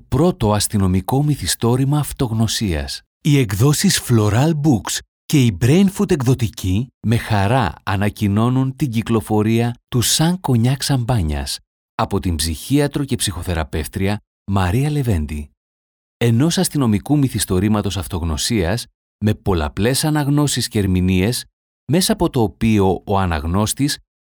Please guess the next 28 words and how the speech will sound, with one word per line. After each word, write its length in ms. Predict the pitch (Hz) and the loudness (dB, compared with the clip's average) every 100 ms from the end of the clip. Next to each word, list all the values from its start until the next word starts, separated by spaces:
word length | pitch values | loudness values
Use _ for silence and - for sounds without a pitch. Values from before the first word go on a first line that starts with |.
| - | -8
μπορεί 360 | 98 113 117 165 | 0 2 4 4
να 100 | 180 | 2
αποσυμβολήσει 880 | 147 - 107 87 90 107 117 139 | 0 0 0 0 0 0 0 -2
βάσει 420 | 127 92 123 147 170 | -4 -2 -2 -2 -6
της 200 | 175 151 | -4 -2
δικής 360 | 131 - 175 | -2 -2 -6
του 100 | - | -4
προσωπικότητας. 960 | - 82 92 85 87 80 73 78 69 - _ _ _ _ _ - | -6 -6 -6 -6 -4 -6 -6 -8 -10 -12 _ _ _ _ _ -4
«Ό,τι 240 | 123 120 98 | -4 -2 -4
κι 120 | 92 | -2
αν 80 | 80 | -2
προτιμάς, 680 | 90 - 80 76 73 - - _ | -2 -2 -4 -4 -4 -8 -10 _
ό,τι 300 | - 190 202 | -2 0 -2
κι 100 | 185 | 0
αν 80 | 156 | 0
επιλέγεις, 760 | - 98 98 104 71 90 - - _ _ - | 0 0 2 0 0 -4 -6 -10 _ _ -18
θέλω 380 | - 131 143 160 | -8 0 2 2
να 120 | 160 | 0
θυμάσαι. 680 | 147 143 135 85 - 76 - _ _ _ _ _ _ _ - | -2 -2 0 -2 -6 -10 -14 _ _ _ _ _ _ _ -4
Με 120 | 107 110 | -2 -2
τη 160 | - | -2
γεύση 440 | 90 92 123 - 98 | -4 -2 -2 0 -2
επιλέγεις, 680 | - 85 87 87 101 - - | -2 -2 -2 -2 -4 -8 -6
αλλά 220 | 104 104 | -2 0
με 100 | 101 | 0
τη 120 | 98 | 0
μυρωδιά 480 | 98 98 95 82 117 | -2 0 -2 -2 -2
επιλέγεσαι». 840 | 123 107 104 117 80 71 - 69 | -2 -2 0 0 -2 -6 -8 -10